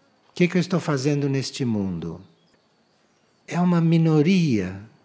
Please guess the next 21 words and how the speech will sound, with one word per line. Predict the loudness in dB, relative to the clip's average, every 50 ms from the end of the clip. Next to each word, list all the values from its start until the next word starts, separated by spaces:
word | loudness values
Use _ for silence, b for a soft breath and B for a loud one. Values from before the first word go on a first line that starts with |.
| _ _ _ _ -12
que | -12 -8
pergunta | -4 -2 -2 -2 -2 -2 -4 -4 -4 -4 -6 -6 -6
isso | -6 -6 -6 -8 -10 -10
pra | -12 -14 -12 -10
si | -10 -10 -10 -10
mesmo. | -10 -12 -12 -14 -16 -20 -18 -12
A | -8 -4
maioria | -2 0 2 2 2 2 2 2 2 2 4
nem | 4 4 2 2 2 0
pensa | -2 -2 -2 0 0 0 0 0 -2 -4 -4
nisto, | -2 -2 -2 -4 -4 -6 -6
nem | -4 -2 0 0
sabe | 0 -2 -2 -2 -2 -2
do | -4 -4
que | -4 -4
se | -4 -4 -4 -6
trata | -6 -4 -2 0 0 0 -2 -4 -6 -6 -4
e | -2 -2
nem | 0 0 0 0
quer | 0 -2 -4 -6 -6
saber. | -6 -8 -10 -10 -8 -8 -8 -10 -12